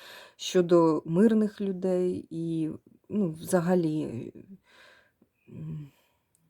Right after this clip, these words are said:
він знає, що буде суд. Е, що буде суд за руйнування, суд за, е, гвалтування, ка-, за всі,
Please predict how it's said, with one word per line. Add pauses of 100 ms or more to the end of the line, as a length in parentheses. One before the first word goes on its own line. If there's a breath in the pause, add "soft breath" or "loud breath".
(300)
він
знає,
що
буде
суд. (1040 soft breath)
Е, (1080)
що
буде
суд
за
руйнування, (160)
суд
за, (200)
е,
гвалтування,
ка-, (220)
за
всі,